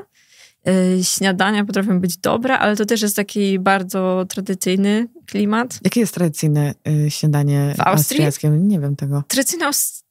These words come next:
Speaker 1: austriackie śniadanie to jest,
Speaker 2: Kanapka.
Speaker 1: e, trochę takie jak to, co u nas, e, w Polsce zjadłoby się w domu, czyli na przykład, wiesz, kanapka
Speaker 2: Kanapka
Speaker 1: z serem,
Speaker 2: z serem.
Speaker 1: bułka,
Speaker 2: No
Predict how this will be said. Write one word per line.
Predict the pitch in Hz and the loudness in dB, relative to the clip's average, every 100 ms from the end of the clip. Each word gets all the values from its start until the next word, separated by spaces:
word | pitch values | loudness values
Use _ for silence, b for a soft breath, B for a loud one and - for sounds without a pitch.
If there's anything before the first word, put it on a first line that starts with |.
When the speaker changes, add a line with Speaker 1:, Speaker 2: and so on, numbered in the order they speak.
| _ | _
Speaker 1:
austriackie | - 226 240 240 226 | -4 0 0 -2 -2
śniadanie | 247 233 233 226 | 0 4 4 2
to | 233 | 2
jest, | 226 220 - | 2 2 -2
Speaker 2:
Kanapka. | - 165 220 | -2 0 2
Speaker 1:
e, | 214 220 - _ | 2 0 -4 _
trochę | - 262 | -2 0
takie | 269 294 277 | 0 0 2
jak | 262 247 - | 2 0 -8
to, | - 254 | -2 -2
co | 254 233 226 220 214 | 0 0 0 0 0
u | 226 | 2
nas, | 208 196 - - - | 2 2 0 -2 -4
e, | - 190 | -2 -2
w | 190 | 0
Polsce | - 165 160 | -2 -2 -2
zjadłoby | 165 165 175 | -2 -2 -2
się | 165 | -2
w | |
domu, | 160 151 165 | 0 0 0
czyli | 175 180 | 0 0
na | 180 | 0
przykład, | - - 185 185 - - - - - _ _ _ _ - _ - - | -4 -2 -2 -2 -6 -8 -10 -12 -16 _ _ _ _ -20 _ -20 -4
wiesz, | 175 160 | 0 0
kanapka | - 190 190 | 2 0 2
Speaker 2:
Kanapka | 190 - | 0 2
Speaker 1:
z | |
serem, | 214 | 2
Speaker 2:
z | 226 | 4
serem. | 240 214 | 2 2
Speaker 1:
bułka, | 220 | 4
Speaker 2:
No | 190 | 4